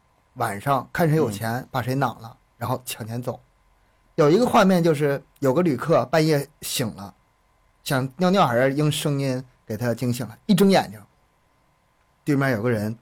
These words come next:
Speaker 1: 在床边拿着刀直勾勾地瞅着他，这个画面。
Speaker 2: 啊。
Speaker 1: 我就想，就是让我害怕了很久。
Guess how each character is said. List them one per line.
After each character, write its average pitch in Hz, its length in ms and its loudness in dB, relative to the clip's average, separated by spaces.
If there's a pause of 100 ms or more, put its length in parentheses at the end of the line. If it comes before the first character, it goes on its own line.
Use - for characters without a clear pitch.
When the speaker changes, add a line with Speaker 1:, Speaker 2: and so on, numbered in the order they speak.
Speaker 1:
在 139 160 2
床 117 240 -6
边 107 240 -2 (380)
拿 113 160 -8
着 123 80 -2
刀 107 300 -2
直 127 120 -4
勾 120 140 0
勾 110 140 -4
地 113 80 -2
瞅 - 180 -10
着 - 60 -12 (100)
他， - 60 -20 (960)
这 143 100 -2
个 113 80 -2
画 113 220 -6
面。 107 240 -10 (280)
Speaker 2:
啊。 98 280 -10 (680)
Speaker 1:
我 160 200 0
就 170 140 2
想， 135 400 -4
就 180 100 -2
是 165 140 0
让 175 160 4
我 131 80 2
害 156 160 0
怕 160 140 0
了 139 80 2
很 120 200 -4
久。 131 200 -4